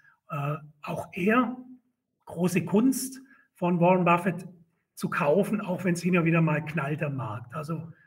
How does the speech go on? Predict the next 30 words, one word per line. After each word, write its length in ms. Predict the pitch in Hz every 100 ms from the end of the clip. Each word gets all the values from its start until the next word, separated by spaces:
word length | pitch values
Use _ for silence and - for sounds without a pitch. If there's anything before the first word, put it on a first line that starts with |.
| _
wenn's 220 | 170 170
diese 240 | 190 165 151
antizyklischen 880 | 165 170 170 - 170 - 143 - _ _
Gelegenheiten 600 | 165 151 175 160 135 127
gibt. 220 | 127 127
Ist 120 | 185 202
natürlich 240 | 180 190
so 80 | 202
ein 60 |
bisschen 300 | - - 208
auch 180 | 151 208
sein 380 | - 160 208 226
Problem, 640 | 185 170 165 180 233 - - _ _ _
wie 100 | 170
das 200 | 185 190
aller 420 | 160 190 190 190 - _ _ _
value-orientierten 1400 | 147 143 180 196 190 185 - - - 175 175 170 185 185
Investoren, 580 | 170 165 165 175 190 214
dass 160 | 185 170
in 80 |
den 60 | 170
letzten 260 | 180 175 185
Jahren 200 | 170 180
immer 160 | 185
nur 160 | 175 160
hochgegangen 540 | 208 214 196 147 143
ist, 120 | 135
außer 220 | 151 170 160
diese 240 | 160 156
kurze 460 | - 170 - 160